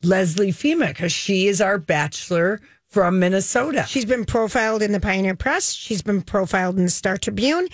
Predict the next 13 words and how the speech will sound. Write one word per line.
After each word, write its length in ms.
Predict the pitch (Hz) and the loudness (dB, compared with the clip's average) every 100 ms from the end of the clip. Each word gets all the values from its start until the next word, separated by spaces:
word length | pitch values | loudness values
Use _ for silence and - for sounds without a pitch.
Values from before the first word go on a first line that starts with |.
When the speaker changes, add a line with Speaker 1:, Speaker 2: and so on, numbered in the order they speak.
| - | -12
Speaker 2:
She's 260 | - - 196 | -12 -4 -2
been 160 | 190 180 | 0 0
profiled 520 | 220 196 208 196 180 | 0 0 0 0 0
online. 440 | 185 180 185 208 | 0 2 2 2
I 60 | 214 | 0
think 160 | 208 | 0
Minneapolis 400 | 196 190 180 190 - | 0 2 2 0 -2
Saint 340 | - - 190 | -4 -4 -2
Paul 120 | 208 | -2
Magazine 440 | 208 208 175 226 247 | -2 0 0 2 2
online 320 | 247 247 247 | 2 0 0
did 160 | 254 | -2
something. 300 | - 247 277 | -2 -2 -4